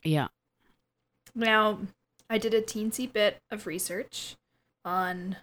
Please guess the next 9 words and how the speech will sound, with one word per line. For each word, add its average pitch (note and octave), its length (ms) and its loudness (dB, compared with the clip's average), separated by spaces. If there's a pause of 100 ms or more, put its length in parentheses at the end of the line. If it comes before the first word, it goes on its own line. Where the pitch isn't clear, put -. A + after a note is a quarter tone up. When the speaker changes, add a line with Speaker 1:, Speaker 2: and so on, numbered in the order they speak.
(380)
Speaker 2:
Daedalus F#3 600 0
from E3 440 -8 (240)
Greek F3+ 220 -10
mythology. F3 600 -8 (180)
Speaker 1:
Yes, D#3 200 -2 (160)
I D3 80 -2
mean, D3+ 180 0
I, D3+ 80 0
Speaker 2:
Daedalus. F3+ 680 -4